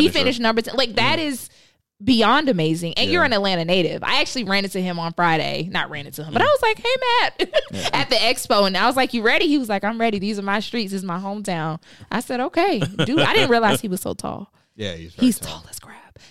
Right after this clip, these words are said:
Speaker 2: But anyway, I, t-, hats off to you, Matt. Like, he did his doggone thing.
Speaker 3: Mm-hmm.
Speaker 2: Yes.
Speaker 1: Great.
Speaker 2: Very, very good. I
Speaker 3: Speaking
Speaker 2: wonder
Speaker 1: What
Speaker 3: of
Speaker 1: was he
Speaker 3: bumping into
Speaker 1: wearing?
Speaker 3: people,
Speaker 1: What was he
Speaker 3: th-
Speaker 1: wearing?
Speaker 2: Who'd you bump into? He did
Speaker 3: Um,
Speaker 2: Nikes. He
Speaker 1: Oh,
Speaker 2: did an
Speaker 1: okay.
Speaker 3: He wore
Speaker 2: Exodus
Speaker 3: Nikes.
Speaker 2: thing.
Speaker 1: Okay.
Speaker 2: Yeah.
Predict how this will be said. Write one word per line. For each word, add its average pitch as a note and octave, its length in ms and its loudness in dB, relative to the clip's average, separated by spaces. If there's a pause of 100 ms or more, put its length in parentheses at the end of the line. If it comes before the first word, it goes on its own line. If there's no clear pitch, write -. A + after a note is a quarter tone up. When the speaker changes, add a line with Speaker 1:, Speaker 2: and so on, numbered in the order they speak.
Speaker 2:
But A#3 80 4
anyway, G3 560 2
I, G#3+ 580 2
t-, - 120 -6
hats - 440 -2
off F#3+ 220 4
to - 120 -6
you, E3 180 -4
Matt. D#3+ 280 -4
Like, D#3 240 -4
he C#4 140 2
did G3+ 160 0
his D#3+ 140 0
doggone D3+ 360 -6
thing. C2+ 400 -16
Speaker 3:
Mm-hmm. F2+ 420 -16 (460)
Speaker 2:
Yes. - 240 -14
Speaker 1:
Great. D2 340 -6 (580)
Speaker 2:
Very, G#3 280 4
very D#3+ 300 -2
good. D2+ 420 -12 (1000)
I - 80 2
Speaker 3:
Speaking B3+ 140 4
Speaker 2:
wonder G#4+ 120 4
Speaker 1:
What - 20 4
Speaker 3:
of G3 60 4
Speaker 1:
was F3 100 4
he - 120 2
Speaker 3:
bumping - 160 2
into G#2 140 2
Speaker 1:
wearing? F#2+ 40 -4
Speaker 3:
people, G#2 300 -8
Speaker 1:
What G#3+ 140 0
was C4 100 -2
he A#3 60 -4
Speaker 3:
th- A3 80 -6
Speaker 1:
wearing? F#2 200 -4
Speaker 2:
Who'd F#4 180 4
you B3+ 100 0
bump F#3 220 -4
into? E3 340 -10
He E4+ 200 2
did E4 140 0
Speaker 3:
Um, A3+ 80 2
Speaker 2:
Nikes. F3+ 420 -4
He C#4 120 0
Speaker 1:
Oh, - 40 0
Speaker 2:
did A3 120 2
an G2 60 2
Speaker 1:
okay. - 80 0
Speaker 3:
He - 60 0
wore A2+ 120 0
Speaker 2:
Exodus G2+ 200 -4
Speaker 3:
Nikes. A2+ 220 -2
Speaker 2:
thing. G#2 120 0
Speaker 1:
Okay. F#2 100 -8
Speaker 2:
Yeah. C#3 140 -12